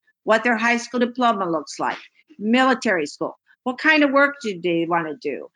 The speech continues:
the car and the vehicle, the pay, what kind of money do they want,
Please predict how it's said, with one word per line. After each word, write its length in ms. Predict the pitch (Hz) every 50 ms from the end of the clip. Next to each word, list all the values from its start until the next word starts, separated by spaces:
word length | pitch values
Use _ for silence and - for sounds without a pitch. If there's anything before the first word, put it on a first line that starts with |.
| _ _ - -
the 80 | 220
car 340 | 220 - - 262 262 269 269
and 160 | 269 262 247
the 80 | 247 220
vehicle, 800 | 214 214 240 240 233 233 233 220 220 196 170 - - 117 - - _ _ _ _ _ _ _ -
the 160 | 226 233 226 233
pay, 320 | - 254 254 254 254 247 -
what 260 | - - 269 277 269
kind 220 | - 285 294 277
of 60 | 269
money 380 | 254 254 254 240 190 160 143 - _ _ _ _ _ _ _ _ _ _ _ _ _ -
do 160 | 180 233 233
they 180 | 220 226 220 208
want, 320 | 190 202 190 175 160 -